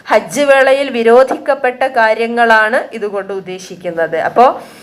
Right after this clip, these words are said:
അങ്ങനെയൊക്കെ ഉണ്ടാ-, ഉം, നമ്മള് നിൽക്കുമ്പോ നമ്മളുടെ മുടിയും നമ്മളുടെ ശരീരത്തിലുണ്ടാകുന്ന അഴുക്കും ഒക്കെ നീക്കിക്കൊണ്ട്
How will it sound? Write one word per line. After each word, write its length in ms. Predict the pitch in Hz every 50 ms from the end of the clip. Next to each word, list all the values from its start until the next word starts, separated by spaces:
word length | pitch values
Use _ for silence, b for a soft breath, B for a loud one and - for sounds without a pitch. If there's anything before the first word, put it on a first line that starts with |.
| B B 269 B
അങ്ങനെയൊക്കെ 520 | 196 202 208 220 233 262 277 269 269 294 277
ഉണ്ടാ-, 420 | 285 254 247 240 240 247 240 -
ഉം, 480 | 240 233 226 226 233 226 - - 220 -
നമ്മള് 640 | 190 208 214 214 226 254 269 262 214 214 247 277 277 -
നിൽക്കുമ്പോ 760 | 220 226 220 214 214 - - 269 240 233 226 180 165 165 165 175
നമ്മളുടെ 460 | 190 190 185 196 202 208 208 202 214
മുടിയും 680 | 214 220 208 196 175 208 208 214 220 190 170 147 - - - _ - - _ _ _ _ _ _ _ _ - -
നമ്മളുടെ 340 | 185 190 185 190 185 196 196
ശരീരത്തിലുണ്ടാകുന്ന 1040 | - 202 202 202 202 208 214 220 226 226 214 214 214 208 208 208 202 208 208 226
അഴുക്കും 640 | 226 214 202 196 214 226 - - 247 - 101 - B B B B B B B B B 196
ഒക്കെ 340 | 214 226 - 240 214 208
നീക്കിക്കൊണ്ട് 1000 | 208 208 214 220 226 240 240 - 285 277 - - 247 233 226 226 226 190 165 -